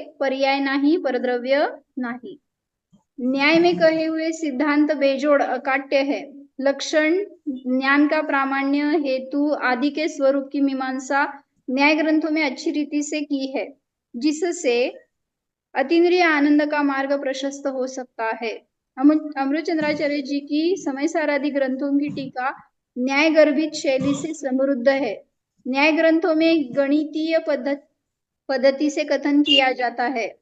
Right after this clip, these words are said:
तुम्हाला हे बघायचं असेल तर पंचास्तिकाला फोटो टाकलाय त्यांनी. टाकलाय ना? फोटो टाकला ना का नाही? नको, राहू दे, आता झालं.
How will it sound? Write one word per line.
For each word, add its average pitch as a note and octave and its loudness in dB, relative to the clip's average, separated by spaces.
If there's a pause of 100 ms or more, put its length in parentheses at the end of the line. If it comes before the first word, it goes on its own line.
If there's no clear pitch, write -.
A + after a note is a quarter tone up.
(680)
तुम्हाला D4+ 2
हे D#4+ 6
बघायचं D4+ 4
असेल D#4 -4
तर F4+ -2
पंचास्तिकाला D4 0
फोटो C#4 -2
टाकलाय C4 -4
त्यांनी. A3 -8 (260)
टाकलाय D4 -6
ना? C4 -8 (1300)
फोटो - -2
टाकला D4+ -6
ना A#3+ -10
का A#3+ -12
नाही? B3 -12 (920)
नको, C4+ 2
राहू C#4 6
दे, B3 2
आता G#3+ -4
झालं. A3 -4